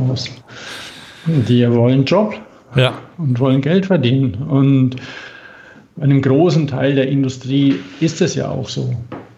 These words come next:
Speaker 1: Egal, äh, ob das Auto, Kühlschränke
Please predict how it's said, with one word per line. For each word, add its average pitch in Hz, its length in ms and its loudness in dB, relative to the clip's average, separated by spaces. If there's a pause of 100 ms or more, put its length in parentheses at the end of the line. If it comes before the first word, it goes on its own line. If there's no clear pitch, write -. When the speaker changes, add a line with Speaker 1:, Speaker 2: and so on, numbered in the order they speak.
(120)
Speaker 1:
Egal, 123 920 2 (140)
äh, 165 40 -14
ob 143 140 -6 (120)
das - 440 -10 (100)
Auto, 123 680 2
Kühlschränke 139 920 2